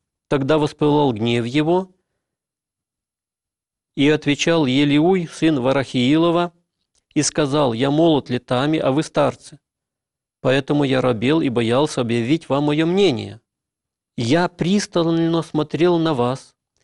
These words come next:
и вот никто из вас не обличает Иова, и он не отвечает на слова его».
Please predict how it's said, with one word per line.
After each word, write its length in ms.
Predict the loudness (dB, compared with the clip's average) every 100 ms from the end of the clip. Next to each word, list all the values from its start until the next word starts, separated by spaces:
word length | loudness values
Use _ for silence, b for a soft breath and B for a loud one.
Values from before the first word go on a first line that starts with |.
| _
и 100 | -2
вот 240 | 2 2 0
никто 340 | -2 0 2
из 180 | 2 0
вас 280 | 0 0 0
не 120 | -2
обличает 580 | 0 -2 0 0 -2 -2
Иова, 420 | 0 0 -2 -6 _ _ _
и 120 | 0
он 100 | 2
не 180 | 2 0
отвечает 540 | -2 -4 0 0 0
на 80 | -2
слова 400 | -4 -2 0 0
его». 380 | -2 -2 -4 -6